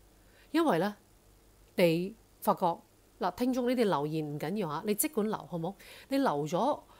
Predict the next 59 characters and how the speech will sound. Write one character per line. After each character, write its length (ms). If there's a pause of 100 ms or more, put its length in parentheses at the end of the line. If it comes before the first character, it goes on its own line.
(220)
我 140
覺 160
得 120
係 160
relevant 600
嘅， 160
即 120
係 40
譬 100
如 80
我 100
之 140
前 120
冇 160
解 180
答 160
過 300
嘅， 120 (560)
咁， 300 (100)
呃， 120
之-， 220 (120)
之 180
前 140
節 140
目 80
冇 200
提 180
過 220
嘅， 100
我 220
會 140
喺 340 (420)
節 160
目， 160 (260)
即 100
係 40
我 80
哋 60
節 160
目 100
接 100
近 180
尾 160
聲， 220
或 140
者 120
可 100
能 80
下 240
一 40
集， 140 (800)
將 240
來 200
啲 80
集 280
數 140
裏 80
面 160
講。 300